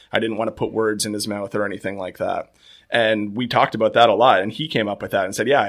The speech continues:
actually do think about the season all the time, think about mistakes I've made, what I can do better, how good I have been doing, and everything overall." It's nice to just reflect, you know?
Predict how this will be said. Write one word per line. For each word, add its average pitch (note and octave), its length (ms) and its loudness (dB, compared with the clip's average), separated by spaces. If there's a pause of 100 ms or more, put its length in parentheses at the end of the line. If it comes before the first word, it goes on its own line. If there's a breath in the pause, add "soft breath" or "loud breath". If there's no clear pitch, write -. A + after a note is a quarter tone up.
actually G#2+ 280 -4
do A2 340 -4
think G#2 240 -10
about G2 220 -8
the G#2 40 -8
season G2+ 300 -6
all G#2 100 -2
the G#2+ 80 -2
time, A2 300 -2
think G2+ 180 -10
about G2+ 200 -6
mistakes A2 360 -2
I've A2 160 2
made, A2 220 0
what G#2 160 0
I G2 60 -2
can G#2 120 -8
do G2+ 140 -4
better, A#2 380 4
how A2 260 0
good G#2 240 -4
I G2 140 -2
have A#2 200 0
been A#2+ 200 -2
doing, A#2+ 320 0
and G#2 80 -2
everything G#2 440 -6
overall." G#2 540 -2
It's F#2+ 140 -4
nice C3 240 -2
to A#2 100 -8
just G#2+ 220 -10
reflect, - 460 -12
you - 60 -16
know? G#2+ 140 -8